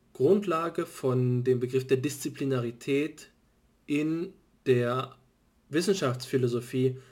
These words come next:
nachzudenken. Und es dürfte jeder Hörerin und jedem Hörer offensichtlich sein,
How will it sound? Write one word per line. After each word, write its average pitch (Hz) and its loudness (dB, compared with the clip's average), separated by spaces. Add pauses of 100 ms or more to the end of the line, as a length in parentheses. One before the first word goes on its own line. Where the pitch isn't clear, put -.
(160)
nachzudenken. 123 -4 (840)
Und 123 -6
es 123 -10
dürfte 151 -2
jeder 151 2 (140)
Hörerin 156 2
und 127 -2
jedem 127 4
Hörer 135 2
offensichtlich 127 -4
sein, 135 -2